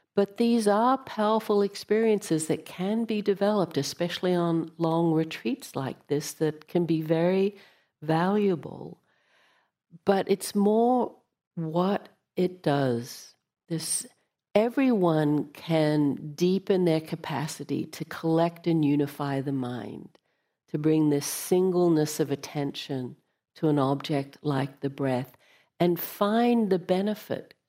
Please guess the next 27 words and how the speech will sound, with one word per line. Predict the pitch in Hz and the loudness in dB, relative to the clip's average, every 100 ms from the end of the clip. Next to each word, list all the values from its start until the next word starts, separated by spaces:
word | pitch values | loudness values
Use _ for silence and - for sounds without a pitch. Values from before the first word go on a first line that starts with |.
| - | -4
that | 160 | -4
can | - 165 | -2 -2
come | 165 - 147 151 | -2 -4 -2 -2
from | 151 151 147 | -2 -2 -2
that. | 127 117 110 _ _ _ _ | -2 -6 -12 _ _ _ _
As | 143 - | -6 0
the | 147 | 2
mind | 147 147 156 147 | 4 2 2 2
gets | 143 - | 0 -2
more | 143 123 | -6 -6
steady, | - - 208 196 202 190 | -6 -2 2 4 2 2
more | 165 127 | 2 0
collected, | - 156 147 170 175 - 180 180 175 _ _ _ _ _ _ - | -2 0 2 0 -2 -2 2 2 -2 _ _ _ _ _ _ -2
it | 165 | 0
becomes, | 175 170 - 185 185 175 | 0 0 0 2 4 4
as | 165 160 | 2 0
the | 160 | -2
Buddha | 160 156 151 | 2 2 2
said, | - - 202 170 131 - _ _ _ _ | -2 -2 2 2 0 -6 _ _ _ _
more | - 165 160 160 156 - | 0 2 4 4 2 0
malleable, | 170 160 170 175 170 160 147 - 110 123 - _ - | 2 4 4 4 4 2 2 -2 -6 -6 -14 _ -6
wieldy, | 156 165 170 165 147 120 117 | 0 4 4 2 0 0 0
responsive, | 123 - - 156 151 160 - 127 117 107 - _ _ _ _ | -4 -8 -10 -6 -4 -6 -8 -8 -8 -10 -16 _ _ _ _
and | 143 143 147 | 0 2 4
this | 156 156 - - | 2 0 -10 -4
is | 139 135 147 | -2 -2 -2
really | 135 131 131 139 | -2 -2 -2 -6